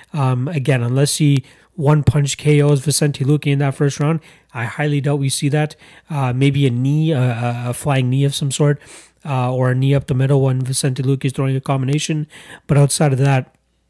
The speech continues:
Luque's got this fight in the bag, and I wouldn't even be surprised to see Luque actually take this fight to the ground and utilize his jiu-jitsu. Like, I think he'll have,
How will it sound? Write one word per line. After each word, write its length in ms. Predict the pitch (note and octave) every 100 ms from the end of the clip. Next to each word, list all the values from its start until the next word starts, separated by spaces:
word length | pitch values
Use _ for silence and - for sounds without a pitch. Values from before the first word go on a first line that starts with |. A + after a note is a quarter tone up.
| _ _ _ _ _ _ -
Luque's 320 | C#3+ D#3+ D#3
got 200 | C#3 C3
this 120 | C#3+ -
fight 180 | C#3+
in 60 | B2+
the 60 | A#2
bag, 240 | C3 B2 - - -
and 140 | C3
I 40 | F#3
wouldn't 180 | G3
even 180 | G3 F3+
be 100 | D#3+
surprised 400 | - D3+ D#3 D3
to 60 | C#3+
see 180 | - D3
Luque 220 | C#3 C#3
actually 280 | C#3 C#3 C#3
take 200 | D3+ C3+
this 120 | C#3+
fight 180 | D3+ C3
to 40 |
the 80 | C#3+
ground 260 | B2 C#3 C3 - - -
and 180 | C3+ C3+
utilize 420 | C#3 C#3 C#3 B2+
his 100 | B2+
jiu-jitsu. 580 | A#2 A#2 B2 D#3 - A2+
Like, 180 | B2 A#2+
I 100 | C3+
think 200 | C3 C#3
he'll 160 | C3+ B2+
have, 240 | C3+ B2